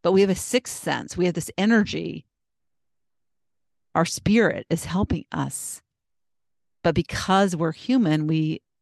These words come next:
uh, many of us don't believe that we really have this assistance. And so maybe these people didn't know they had the assistance, but they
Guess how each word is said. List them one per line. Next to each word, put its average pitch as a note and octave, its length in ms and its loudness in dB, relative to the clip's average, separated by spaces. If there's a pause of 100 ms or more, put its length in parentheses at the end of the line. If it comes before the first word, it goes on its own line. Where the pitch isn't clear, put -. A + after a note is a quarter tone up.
(500)
uh, - 60 -10 (120)
many F#3+ 580 0 (220)
of D3+ 180 0
us D#3+ 360 -4
don't D3+ 240 -4
believe D3+ 460 -4
that D3 160 -6
we D#3+ 120 -4
really D#3 240 -4
have B2+ 300 -6
this - 160 -10
assistance. - 720 -12 (1600)
And D#3 160 2
so D#3+ 200 0
maybe F#3 320 4
these A3 180 4
people G3 260 4
didn't F3+ 240 2
know F3+ 140 6
they A3 140 4
had E3 180 2
the D#3 120 -2
assistance, - 840 -6
but D3+ 400 -2 (1500)
they E3 640 2